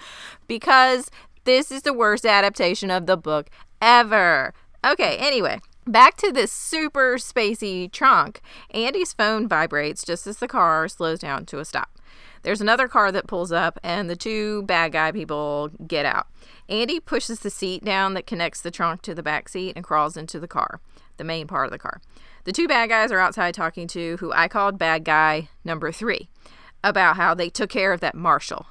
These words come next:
and bad guy number three wants to see it. They say it's in the trunk. As they walk over to open the trunk, bad guy number three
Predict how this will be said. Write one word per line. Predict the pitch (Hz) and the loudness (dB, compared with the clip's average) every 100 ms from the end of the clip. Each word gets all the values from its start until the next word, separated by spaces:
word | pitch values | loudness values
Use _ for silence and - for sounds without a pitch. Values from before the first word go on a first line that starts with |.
| - | -20
and | - 180 | -12 -6
bad | - 185 185 | 2 2 2
guy | 196 | -2
number | 180 175 165 | -4 -4 -8
three | - 170 147 | -6 -8 -8
wants | 147 - | -10 -10
to | 180 | -12
see | - - 190 156 - - | -12 -6 -6 -6 -12 -6
it. | 190 - - - - - - | -6 -6 -20 -20 -20 -20 -8
They | 190 | -6
say | 190 | -4
it's | 165 185 | -4 -6
in | 175 | -12
the | |
trunk. | - 147 - - - - - - | -10 -10 -12 -18 -20 -20 -20 -4
As | 190 190 | -2 0
they | |
walk | 180 170 233 | 0 0 0
over | 214 202 | -4 -4
to | - | -4
open | 175 180 | -6 -6
the | 190 | -10
trunk, | 202 220 226 | -4 -4 -4
bad | 185 156 151 170 - | -4 -4 -4 -10 -2
guy | 160 165 | 0 0
number | 156 151 | -4 -10
three | 170 143 | -8 -10